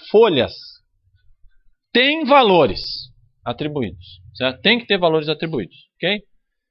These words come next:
E as contas que possuem elementos subordinados, certo? Têm seu valor calculado, ok?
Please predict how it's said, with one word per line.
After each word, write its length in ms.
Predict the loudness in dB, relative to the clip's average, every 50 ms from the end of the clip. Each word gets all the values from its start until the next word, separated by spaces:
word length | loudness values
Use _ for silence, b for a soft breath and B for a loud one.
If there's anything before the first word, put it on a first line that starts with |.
| _ _ _ _ _ _ _
E 60 | 2
as 160 | 2 2 2
contas 280 | 2 0 0 0 -2 -2
que 120 | -2 0
possuem 440 | 2 2 2 2 2 2 2 4 6
elementos 420 | 6 6 4 4 4 2 0 0
subordinados, 840 | -2 0 2 2 2 2 2 2 4 6 6 6 4 2 0 -4 -10 -12 -20 -20 _ _ _ _ _ _ _ _ _ _ _ -4
certo? 300 | 0 0 0 0 0 -6 _ _ _ _ _ _ _ _ _ _ _
Têm 240 | 0 2 4 4 2
seu 200 | 2 2 2 4
valor 320 | 4 4 4 4 4 2
calculado, 840 | 4 4 4 6 4 4 2 2 4 4 4 4 4 2 0 -4 -10 -14 _ _ _ _ _ _ _ _
ok? 360 | -14 -6 0 2 2 2 2